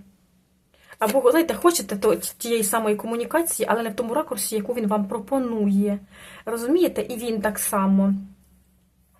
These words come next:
От розумієте, що це ні до чого не приведе. От якось захопилися по дияволу, розумієте, але не можете нікуди вирулити і от страждаєте. Про що? Е, про що? Розчаровані, да, що, знаєте,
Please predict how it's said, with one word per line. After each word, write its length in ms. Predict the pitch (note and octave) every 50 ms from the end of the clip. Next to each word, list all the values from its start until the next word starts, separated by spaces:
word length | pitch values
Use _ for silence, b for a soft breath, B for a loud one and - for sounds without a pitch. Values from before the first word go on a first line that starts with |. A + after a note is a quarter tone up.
| _ _ _ _ _ - - G3+
От 100 | G3 A#3
розумієте, 380 | A3 A3 B3 C#4 C4+ C4+ G#3
що 140 | G3 - G#3
це 120 | - A#3
ні 80 | A3+ A3
до 120 | G3+ -
чого 260 | G3 - C4 B3 A3+ G3+
не 100 | G3 G3+
приведе. 600 | G3 G#3 G#3+ G#3 A3 A3+ G3+ G3 F#3+ E3+ F3+ G3 b b b b b b b b b b b b b b b
От 120 | G#3 G3+
якось 220 | A#3 A3+ A#3 A#3 G3+
захопилися 840 | G3 - G3 - C4 C4 - B3+ A3 G#3 F#3+ F#3 G3 - - G#3+
по 140 | G3 - A3
дияволу, 560 | G#3 A#3+ A3+ A#3+ D#4 F#4+ F4 C#4 A3+ G#3 G#3
розумієте, 540 | G#3 G#3 G3+ A3 C4+ F#4 F#4 - - - -
але 260 | - G#3+ A3+ A#3+ A3+
не 120 | G#3 A3 A#3
можете 320 | B3+ C#4+ C4+ B3 G3+ A#3
нікуди 340 | A3+ A3+ G#3+ - A3 G#3 A#3+
вирулити 540 | A3+ G#3+ D#4 E4 D4 B3 G#3+ G3+ G3+ - G#3
і 180 | - G#3 A3
от 220 | A3+ G#3+ G#3 - B B B B B B B
страждаєте. 760 | - - - B3 C4 C4+ A#3 G#3 A3 G3 F3+ F3 F3+ F3+ G#3
Про 160 | G3+ - - E4+
що? 220 | - - C4 G#3+ G3 - - - -
Е, 140 | - - - - - G3 G3 - _ _ - _ _
про 100 | - C4
що? 320 | C4 - - - G3 F#3 G3 - - - - _ _ _ - _ - - - _ _ _ _ _ _ _ _ _ _ _ _ _ _ A#3
Розчаровані, 680 | A#3 - - - A#3+ G#3+ G3+ F#3 F3 F3+ E3+ F3 F3+ F#3+
да, 180 | F#3+ F#3+ F#3+
що, 180 | - - - A3
знаєте, 400 | - E4+ E4+ - - G3+ G3